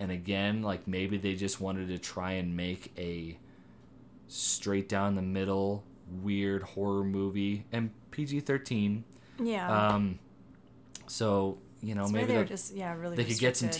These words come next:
Speaker 1: teens in the theaters before covid hit again. Um, you know, especially if it came out, I don't even remember when it came out. If it was January or February, I think that's when they typically dump, like, when studios will dump movies they don't really believe in.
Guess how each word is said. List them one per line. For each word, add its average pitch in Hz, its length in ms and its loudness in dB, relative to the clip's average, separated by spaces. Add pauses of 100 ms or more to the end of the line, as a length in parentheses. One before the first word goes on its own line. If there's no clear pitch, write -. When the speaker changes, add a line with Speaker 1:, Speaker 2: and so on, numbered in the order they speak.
Speaker 1:
teens 123 160 2
in 123 100 0
the 113 60 2
theaters 120 500 2
before 110 360 0
covid 110 420 0
hit 117 300 0
again. 104 500 0 (460)
Um, 98 480 2 (200)
you 107 140 -2
know, 98 260 0
especially 104 460 -2
if 98 120 -4
it 95 100 -4
came 98 300 -2
out, 95 480 -2 (760)
I 110 80 -10
don't 127 120 -2
even 101 60 0
remember 98 240 0
when 98 140 -2
it 95 100 -6
came 110 280 -6
out. 110 340 -4 (260)
If 107 160 -2
it - 20 2
was 113 120 2
January 127 340 0
or 92 40 -2
February, 98 420 -2
I 90 40 -6
think 120 180 -8
that's 143 200 -2
when 98 100 -2
they 90 100 -2
typically 95 440 -4
dump, 98 340 -2 (560)
like, 90 180 -4
when 92 120 -4
studios 104 420 0
will 90 80 -2
dump 85 320 -4
movies 92 340 -2
they 95 100 -2
don't 95 280 -2
really 92 240 -4
believe 90 400 -4
in. 113 240 -4